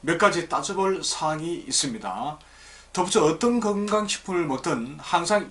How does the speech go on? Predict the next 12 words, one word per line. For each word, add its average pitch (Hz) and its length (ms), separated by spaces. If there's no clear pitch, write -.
유의해야 185 460
할 147 180
일이 165 340
있지요. 190 540
바로 147 240
비타민 160 360
B 185 480
부작용인데 135 920
체질적 220 420
관점에서 147 720
따져보도록 135 840
하겠습니다. 107 720